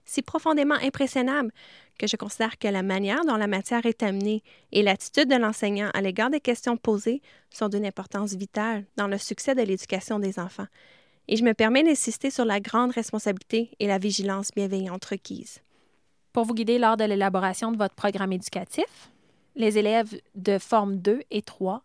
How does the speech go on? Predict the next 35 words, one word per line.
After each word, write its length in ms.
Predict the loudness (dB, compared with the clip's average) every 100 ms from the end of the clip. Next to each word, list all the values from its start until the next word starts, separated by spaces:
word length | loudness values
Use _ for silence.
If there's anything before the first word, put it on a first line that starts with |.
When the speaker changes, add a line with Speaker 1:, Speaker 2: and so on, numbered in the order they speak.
| _
Speaker 2:
avaient 260 | -4 -2 -2 -2
une 180 | -2
leçon 380 | 0 -2 -2 -4
de 80 | -4
trente 280 | -6 -8 -6
minutes 240 | -8 -8
par 140 | -10 -8
semaine 400 | -6 -4 -4 -4
et 100 | -4
les 200 | -2 0
élèves 260 | 0 -2 -2
de 80 | -6
forme 320 | -6 -8 -8 -14 -8
quatre, 240 | -8 -6
cinq 240 | -6 -6 -6
et 60 |
six, 420 | -6 -6 -6 -10 -16 -6
deux 220 | -2 0
leçons 360 | 0 -2 -4
de 100 | -4 -4
quarante 460 | -4 -4 -6 -6
minutes. 480 | -4 -4 -8 _ -20 _ _ _ _ _ _ _ _ _ _ _ _ _ _ _ _ _
Le 100 | 2
programme 540 | 2 4 4 4 0 0
proposé 580 | -2 -2 0 2 0 0
par 240 | -4 -6
Charlotte 340 | -4 -2 -2 -4
Mason 360 | -6 -4 -4 -2
est 120 | -4
vraiment 460 | -2 -2 -2 0
étoffé 520 | -2 -2 -4 -4 -2 -2
et 40 |
permet 540 | 0 -2 0 -2 -4
de 200 | -6 -4
mettre 340 | -2 -2 -4